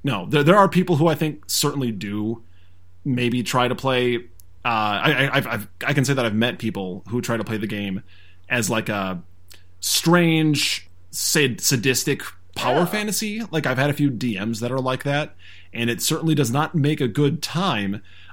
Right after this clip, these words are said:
Speaker 1: Um, but I feel that the majority of everybody is just like, "I'm getting off work.
Speaker 2: Mm-hmm.
Speaker 1: It's Tuesday. That's our game day. Going down to the comic store or going over to my friend's house. Let's just, like,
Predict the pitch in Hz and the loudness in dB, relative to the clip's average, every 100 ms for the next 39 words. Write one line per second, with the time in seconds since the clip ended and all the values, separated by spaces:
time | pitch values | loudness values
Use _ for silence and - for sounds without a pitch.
0 | - 135 123 170 214 262 330 240 214 160 | -2 0 2 4 4 4 6 6 6 2
1 | 160 160 151 214 233 170 123 117 107 113 | 0 2 4 4 6 6 4 2 2 2
2 | 110 107 - - - 123 110 131 135 110 | 0 -4 -10 -18 -6 -2 0 2 2 2
3 | - - - - 127 120 135 139 139 123 | -2 -10 -12 -4 0 0 4 4 4 4
4 | 123 113 107 - 240 226 120 127 120 - | 4 2 0 -8 -10 -8 -4 -4 -2 -6
5 | - 151 143 110 113 104 104 104 120 151 | 2 6 6 4 2 2 0 -2 0 2
6 | 165 160 151 143 139 135 131 - - - | 4 4 4 4 4 2 -2 -10 -20 -12
7 | - 117 123 131 143 139 139 135 - 143 | -4 2 4 4 2 4 4 2 0 2
8 | 135 139 135 - 117 113 113 120 123 135 | 2 2 0 -4 -4 0 2 2 2 0
9 | 131 127 117 117 113 - - - - - | 0 -2 0 0 0 -2 -8 -14 -18 -14
10 | - 113 160 - 147 120 - | -10 -2 0 4 4 4 0